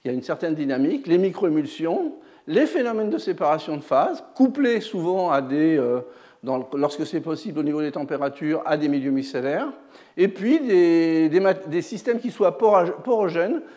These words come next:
simplement par génération in situ du porogène, et on crée finalement des structures hiérarchiques de cette façon. Du côté des gabarits durs un peu préformés, ben, ce qui est le plus classique, ce sont les billes,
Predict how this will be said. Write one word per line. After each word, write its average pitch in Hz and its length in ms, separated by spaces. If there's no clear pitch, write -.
simplement 220 640
par 196 260
génération 190 560
in 170 80
situ 190 340
du 226 120
porogène, 156 540
et 156 60
on 147 100
crée 180 300
finalement 139 400
des 156 60
structures 156 380
hiérarchiques 156 380
de 147 80
cette 135 180
façon. 143 380
Du 170 140
côté 269 300
des 269 160
gabarits 190 560
durs 208 340
un 165 80
peu 180 180
préformés, 170 600
ben, 131 260
ce - 120
qui 180 100
est 175 40
le 170 80
plus 208 160
classique, 202 480
ce - 100
sont 151 200
les 143 100
billes, 196 380